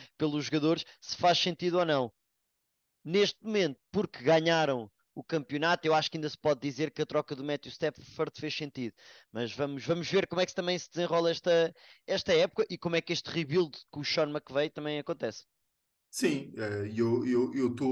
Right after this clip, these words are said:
Speaker 2: muito interessado em perceber esse, esse rebuild e o que é que vai efetivamente acontecer. Eh,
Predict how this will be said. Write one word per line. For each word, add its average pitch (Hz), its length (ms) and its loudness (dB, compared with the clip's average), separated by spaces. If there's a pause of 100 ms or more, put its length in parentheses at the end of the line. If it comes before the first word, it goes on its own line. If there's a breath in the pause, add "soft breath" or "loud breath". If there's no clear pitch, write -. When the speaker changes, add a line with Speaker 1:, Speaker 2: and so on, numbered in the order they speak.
(340)
Speaker 2:
muito 135 300 -4
interessado 139 540 -2
em 135 100 -4
perceber 135 440 -4
esse, 135 320 0 (320)
esse 135 280 -2
rebuild 135 520 0
e 143 40 -4
o 139 60 -8
que - 100 -4
é 139 60 0
que - 120 -12
vai 135 180 4
efetivamente 135 720 -4
acontecer. 143 680 -6 (500 soft breath)
Eh, 95 420 -6